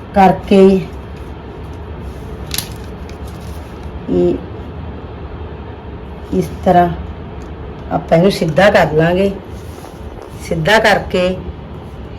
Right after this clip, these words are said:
ਇਹ ਇਸ ਤਰ੍ਹਾਂ ਇੱਧਰੋਂ ਉੱਪਰੋਂ ਆਪਾਂ ਜਿਹੜਾ ਆਹ ਨਿਸ਼ਾਨੀ ਹੈ ਇਹਦੇ ਉੱਤੇ,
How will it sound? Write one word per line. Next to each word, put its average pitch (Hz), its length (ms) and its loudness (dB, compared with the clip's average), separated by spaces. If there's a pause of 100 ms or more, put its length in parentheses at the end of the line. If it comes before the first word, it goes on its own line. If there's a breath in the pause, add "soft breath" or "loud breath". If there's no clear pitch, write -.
(600)
ਇਹ 175 400 2 (400)
ਇਸ 175 160 -2 (160)
ਤਰ੍ਹਾਂ 165 280 4 (160)
ਇੱਧਰੋਂ 214 320 6
ਉੱਪਰੋਂ 220 320 6
ਆਪਾਂ 214 380 4
ਜਿਹੜਾ 208 240 8
ਆਹ 196 340 6 (480 loud breath)
ਨਿਸ਼ਾਨੀ 190 600 6
ਹੈ 196 100 6
ਇਹਦੇ 170 320 2
ਉੱਤੇ, 175 340 0